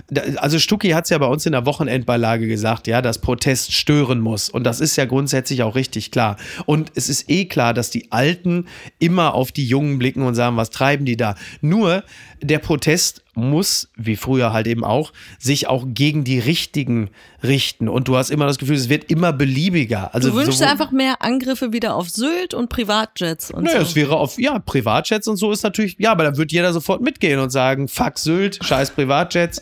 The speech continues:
Speaker 1: <laughs> So. Und also wenn immer mehr der Eindruck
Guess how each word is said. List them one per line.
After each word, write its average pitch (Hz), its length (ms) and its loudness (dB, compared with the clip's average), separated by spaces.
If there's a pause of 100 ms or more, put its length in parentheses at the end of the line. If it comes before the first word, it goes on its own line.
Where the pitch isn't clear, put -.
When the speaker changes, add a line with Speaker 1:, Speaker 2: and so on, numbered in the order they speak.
(140)
Speaker 1:
<laughs> - 160 -18
So. 165 260 2 (240)
Und 180 420 0
also 160 180 2
wenn 185 280 2
immer 262 260 2
mehr 214 260 4
der 196 180 0
Eindruck 180 380 2